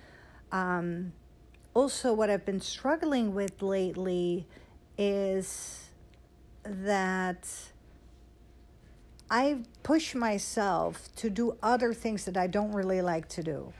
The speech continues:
For example, yes, I do like happy hours, but not a lot. Because I think when you do happy hours, um, there is alcohol involved,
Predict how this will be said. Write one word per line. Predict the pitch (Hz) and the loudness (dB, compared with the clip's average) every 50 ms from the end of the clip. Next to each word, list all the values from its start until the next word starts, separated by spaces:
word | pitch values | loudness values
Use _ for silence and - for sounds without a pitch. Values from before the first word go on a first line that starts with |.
| - - - | -20 -10 -4
For | - 214 | -2 -2
example, | 214 185 175 - 202 190 190 185 160 170 147 143 - - - - | -2 -2 -4 -4 -2 -2 -2 -2 -2 -4 -4 -4 -6 -10 -10 -8
yes, | 214 214 254 262 254 247 - - - - - - - - - - - | -2 0 2 2 2 0 -4 -8 -12 -14 -16 -16 -20 -20 -18 -8 -4
I | - 240 | -2 -2
do | 202 240 254 254 | 0 0 2 4
like | 254 247 233 240 | 4 4 4 2
happy | 208 214 202 - - 240 247 | -2 -4 -2 -2 0 2 4
hours, | 269 277 285 311 320 330 320 - | 4 4 4 4 2 0 -2 -2
but | - 233 202 | -2 0 0
not | 202 214 208 202 196 | 2 2 2 4 4
a | 185 165 | 4 4
lot. | 165 156 98 - - - - - - - - - - - - - - - - - - - - - - - 185 | 2 2 0 -2 -6 -10 -16 -18 -18 -20 -20 -20 -20 -20 -20 -20 -20 -20 -20 -20 -20 -20 -20 -18 -14 -4 -2
Because | 240 233 233 254 247 240 247 | -2 0 2 0 0 2 2
I | 233 233 | 0 0
think | 220 - 247 240 233 220 - - - - - | 0 0 0 0 0 -2 -4 -8 -16 -12 -4
when | 214 226 220 220 | 0 0 2 2
you | 226 240 262 | 2 2 2
do | 233 277 240 | 2 2 2
happy | 208 202 202 196 - 233 240 233 | 2 0 -2 -2 0 0 0 2
hours, | 240 240 262 277 294 320 320 - - - - - - - - - - - - - - - - - | 2 2 2 2 0 0 -2 -4 -8 -12 -12 -14 -18 -20 -20 -20 -20 -20 -20 -20 -20 -20 -8 -2
um, | 226 226 226 214 214 208 208 202 196 196 196 190 180 - - - - - - - - - - - - - - - - - - - - - | 0 2 2 2 2 2 0 0 0 -2 -4 -6 -8 -10 -16 -20 -20 -20 -20 -20 -20 -20 -20 -20 -20 -20 -20 -20 -20 -20 -20 -20 -14 -10
there | 202 190 190 226 226 233 233 226 - - | -8 0 2 4 4 4 4 2 0 2
is | 220 220 220 226 226 226 220 220 220 - - - - - - - - - | 2 2 4 4 4 4 2 2 0 0 -4 -8 -10 -10 -14 -12 -4 0
alcohol | 202 202 185 190 - 214 226 233 240 | 0 0 0 0 -2 0 2 2 2
involved, | 254 247 220 247 233 240 247 247 254 269 254 - - - | 2 2 2 2 2 4 4 4 4 2 0 -4 -10 -16